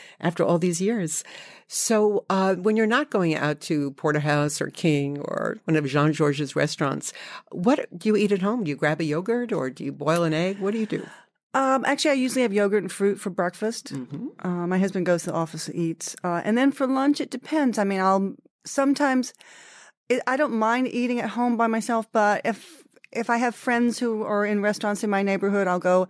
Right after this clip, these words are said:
Speaker 2: have a bite to eat at lunch, you know, chat with the bartender or something like that. Dinner, usually I'm at home unless, um, unless I go out. But I have some really nice neighborhood restaurants, uh, Ardessia,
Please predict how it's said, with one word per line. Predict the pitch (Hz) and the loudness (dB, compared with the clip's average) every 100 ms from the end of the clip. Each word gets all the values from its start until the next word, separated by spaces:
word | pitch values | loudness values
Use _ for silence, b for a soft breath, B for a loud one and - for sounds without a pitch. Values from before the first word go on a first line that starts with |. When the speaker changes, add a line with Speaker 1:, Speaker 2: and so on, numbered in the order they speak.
| B B | B B
Speaker 2:
have | - 196 | -8 -2
a | |
bite | 190 190 | -2 -2
to | 196 | -2
eat | 196 | -2
at | 190 | -2
lunch, | 180 180 180 - | -2 -2 -2 -4
you | 196 | -4
know, | 180 175 | -6 -6
chat | - 185 - | -4 -4 -4
with | 180 | -10
the | |
bartender | 165 170 170 196 175 175 | -6 -4 -2 -2 -2 0
or | 175 | -2
something | 180 170 170 | -2 0 0
like | 170 170 | 0 0
that. | 180 180 B B - | -2 -2 B B -4
Dinner, | 359 302 | 2 4
usually | 269 240 233 | 2 2 -2
I'm | 202 | -2
at | 196 | -4
home | 185 196 196 190 | 0 2 2 2
unless, | 190 185 185 - - - | 2 2 0 -2 -4 -2
um, | 190 180 175 175 175 b b b | 0 2 2 0 -4 b b b
unless | 196 202 185 | -2 0 0
I | |
go | 175 175 165 | 0 2 2
out. | 165 170 - _ _ | 2 0 -2 _ _
But | 190 208 | -4 0
I | 208 | 2
have | 226 | 0
some | 214 226 | 0 2
really | 240 240 240 B B B B 214 | 4 2 0 B B B B 0
nice | 208 214 - | 2 2 2
neighborhood | 196 196 196 190 185 | 0 2 0 0 -2
restaurants, | 175 180 - 180 180 175 - | 0 -2 0 0 0 -2 -6
uh, | 180 170 | -4 -4
Ardessia, | - 185 185 185 - 185 180 | 0 0 2 0 0 0 0